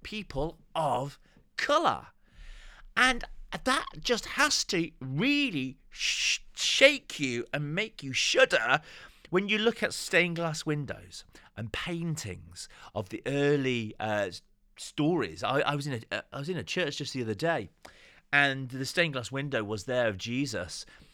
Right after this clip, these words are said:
washing a guy's feet. I don't know which disciple he was, he was supposedly washing the feet of.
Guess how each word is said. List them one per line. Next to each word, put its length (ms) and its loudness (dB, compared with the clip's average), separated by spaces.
washing 800 0
a 80 -6
guy's 500 -2
feet. 320 0
I 60 -12
don't 140 -8
know 80 -8
which 160 -6
disciple 460 -2
he 60 -4
was, 220 -6
he 60 -8
was 60 -10
supposedly 580 -4
washing 240 -8
the 40 -8
feet 260 -2
of. 220 4